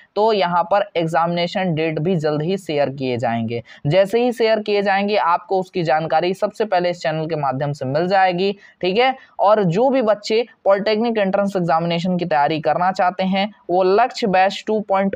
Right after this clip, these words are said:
ओ के साथ जुड़ करके तैयारी कर सकते हैं free of cost, बिना एक पैसा खर्च किए। एकदम न्यू बैच है, एकदम फ्रेश बैच है लक्ष्य बैच दो, टू पॉइंट ओ। ठीक है, और इसके साथ जुड़ करके free of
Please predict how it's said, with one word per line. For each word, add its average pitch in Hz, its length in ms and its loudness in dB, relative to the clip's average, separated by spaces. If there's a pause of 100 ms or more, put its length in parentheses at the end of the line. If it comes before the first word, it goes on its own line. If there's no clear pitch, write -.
ओ 196 160 0
के 190 140 -4
साथ 180 260 0 (300)
जुड़ 190 220 0
करके 185 340 -2
तैयारी 160 400 0
कर 180 180 0
सकते 196 320 -2
हैं 196 180 0
free 220 280 -4
of 202 140 2 (160)
cost, 190 240 2
बिना 202 440 0
एक 185 200 -4
पैसा 170 280 0
खर्च 190 340 -4
किए। 202 340 -2 (220)
एकदम 208 300 0
न्यू 214 280 0
बैच 214 360 0
है, 220 80 0
एकदम 185 260 0
फ्रेश 196 360 -2
बैच 196 260 0
है 190 220 2
लक्ष्य 214 200 -4
बैच 185 220 0
दो, 180 340 -2 (160)
टू 185 100 0
पॉइंट 170 380 -2 (100)
ओ। 202 160 0
ठीक 196 280 -4
है, 247 160 0 (220)
और 190 140 2
इसके 220 280 -2
साथ 220 200 0
जुड़ 185 220 -2
करके 196 300 -2
free 196 260 -2
of 170 140 2